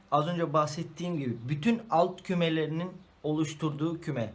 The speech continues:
Hani hiçbir alt kümesi eksik kalmayacak burada. Bir elemanlılar, iki elemanlılar, üç elemanlar artık X kaç elemanlı bir küme ise, on elemanlıysa on elemanlı alt kümelerine kadar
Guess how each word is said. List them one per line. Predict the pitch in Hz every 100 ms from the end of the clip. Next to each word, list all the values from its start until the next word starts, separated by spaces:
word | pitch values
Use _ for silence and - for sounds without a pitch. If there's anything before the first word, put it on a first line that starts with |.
| -
Hani | 113 120
hiçbir | 190 226 -
alt | 165 175 170
kümesi | 170 160 -
eksik | 170 - 185
kalmayacak | - 156 131 117 117
burada. | 113 107 110
Bir | 131
elemanlılar, | 151 151 151 151 156 156 160 151 -
iki | - 143
elemanlılar, | 143 151 156 156 151
üç | 147 123
elemanlar | 151 156 151 151 143
artık | 135 127 - - - - -
X | 147 147
kaç | - 156 170
elemanlı | 147 135 135 135
bir | 123
küme | 147 143
ise, | 120 135 151 - - - -
on | - 170
elemanlıysa | 165 139 131 123 120 123
on | - 185 180 -
elemanlı | 147 143 139 139 139
alt | 127 143 143
kümelerine | 147 135 131 131 147
kadar | 143 117 131